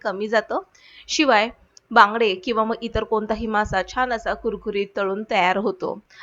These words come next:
आता या पॅनमध्ये मावतील इतके मी मासे यामध्ये घालून घेणार आहे. साधारणपणे दोन अख्खे बांगडे मी घातलेले आहेत आणि दोन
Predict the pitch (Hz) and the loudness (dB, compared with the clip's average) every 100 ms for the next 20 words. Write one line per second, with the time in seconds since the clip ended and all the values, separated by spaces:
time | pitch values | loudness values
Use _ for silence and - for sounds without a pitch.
0 | - - 269 269 269 247 247 262 233 233 | -4 -2 2 2 4 4 4 4 4 4
1 | 220 208 220 214 220 - 220 220 214 208 | 4 4 0 -4 -6 -4 -4 -2 0 0
2 | 196 196 202 196 196 196 220 202 190 202 | 0 0 0 0 0 -2 0 -2 -2 -4
3 | 208 190 175 190 - 202 190 226 226 214 | -4 0 0 -2 2 2 4 0 -2 -4
4 | 196 208 214 202 - 220 202 196 202 208 | 0 0 2 -2 -2 -2 0 -2 -4 -4
5 | 214 190 190 196 202 202 320 _ - - | -4 -4 -4 0 0 0 -4 _ -20 -8
6 | - 226 233 233 202 | 0 0 4 2 2